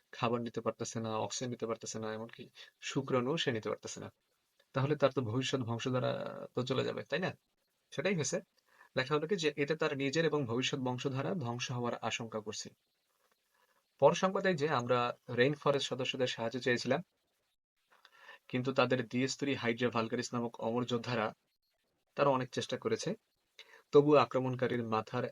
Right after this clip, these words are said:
এক জোড়া অ্যান্টেনাও বাঁকাতে পারেনি। তাদের বিষাক্ত অস্ত্র নেমাটোসিস্ট, যেটা দিয়ে তারা আত্মরক্ষা, খাদ্য গ্রহণ ও দেহ পরিষ্কার করে,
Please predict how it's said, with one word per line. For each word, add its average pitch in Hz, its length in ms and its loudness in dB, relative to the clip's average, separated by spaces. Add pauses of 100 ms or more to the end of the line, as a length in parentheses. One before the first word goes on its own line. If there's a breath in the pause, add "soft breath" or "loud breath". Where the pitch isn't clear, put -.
(120)
এক 120 220 2
জোড়া 120 360 0
অ্যান্টেনাও 113 480 -4
বাঁকাতে - 360 -8
পারেনি। - 300 -8 (1500 soft breath)
তাদের 127 320 2
বিষাক্ত 131 440 -2
অস্ত্র 135 280 2
নেমাটোসিস্ট, 117 760 -4 (220)
যেটা 120 280 2
দিয়ে 147 180 0
তারা 131 300 -2 (160)
আত্মরক্ষা, 120 800 -2
খাদ্য 117 320 0
গ্রহণ 120 300 0
ও 117 40 2
দেহ 110 220 2
পরিষ্কার 143 420 2
করে, 123 240 0